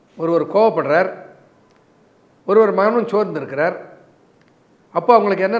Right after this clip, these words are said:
நடக்கிறது, அதுலேருந்து அவர்கள் எப்படி மீளுகிறார்கள், அது எப்படி இந்த பிரம்மி மண்டூக பரணிக்கு பொருந்தும்,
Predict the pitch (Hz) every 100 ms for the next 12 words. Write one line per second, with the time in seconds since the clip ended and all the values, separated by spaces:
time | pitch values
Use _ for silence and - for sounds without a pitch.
0 | 175 165 165 127 123 190 - - - _
1 | _ _ _ _ _ _ _ _ _ _
2 | _ _ _ _ 202 254 262 262 214 185
3 | 185 220 160 202 165 127 110 104 170 -
4 | - _ _ _ _ _ _ _ _ _
5 | _ 165 226 233 233 311 285 214 165 214
6 | 233 269 247 208 185 185 190 196 160 160
7 | 160 185 - 165 165 117